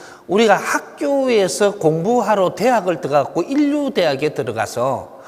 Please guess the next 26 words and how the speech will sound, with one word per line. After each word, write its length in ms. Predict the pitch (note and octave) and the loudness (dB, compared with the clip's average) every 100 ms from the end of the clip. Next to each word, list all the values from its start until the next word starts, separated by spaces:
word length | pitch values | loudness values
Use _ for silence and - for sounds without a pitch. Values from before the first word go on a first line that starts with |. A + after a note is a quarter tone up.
| - - | -20 -12
멈춘 600 | C#3+ D#3+ G3 - F4+ F4+ | 2 2 2 0 -4 -2
사람들이 480 | C#4 C#3+ C3 A#2+ G2+ | -2 -2 -2 -4 -10
있습니다. 380 | F#2+ G2 E2+ - - _ _ _ _ _ _ _ _ _ - | -10 -14 -16 -18 -20 _ _ _ _ _ _ _ _ _ -4
일 180 | C4 D4 | 2 4
학년 300 | D4 C4 G#3+ | 4 2 2
때 100 | G3+ | 0
멈춘 440 | E3 D3+ - E3 | 0 -2 -2 -4
사람, 320 | C3+ B2 A2+ | -2 -2 -2
이 160 | A#2 E3+ | -2 0
학년 280 | A#3 A#3 G#3 | 0 0 -2
때 100 | D#3+ | -2
멈춘 420 | C3 A#2 C#3+ A#2 | -4 -6 -6 -6
사람, 360 | G#2 G2 F#2 E2+ - - - | -4 -6 -6 -12 -20 -20 -20
사 320 | - - G3 G#3 | -12 0 4 4
학년 300 | A#3+ B3+ A#3+ | 4 2 2
때 100 | F#3 | 0
멈춘 420 | C3+ B2+ C3+ A2 | -2 -6 -6 -8
사람, 280 | G2+ F2+ E2+ - - | -8 -10 -14 -20 -4
이런 220 | C4 C#4+ | 0 0
사람들이 440 | A#3+ F3+ C#3 B2+ | 0 -2 -2 -6
있어요. 240 | G#2 - F2+ - - _ _ _ _ _ _ _ _ _ _ _ - - - | -8 -12 -16 -20 -20 _ _ _ _ _ _ _ _ _ _ _ -20 -20 -4
이런 240 | C4 D4+ E4 | 2 4 4
사람들이 400 | C#4 B3 G#3+ G#3 | 2 2 2 2
거기에서 420 | - D#4 C#4 F#3+ | 4 4 4 4
못 240 | D3 C4+ | 4 6
헤어납니다. 600 | D4 D4 G#3+ A2+ F#2 - | 6 2 0 -4 -10 -14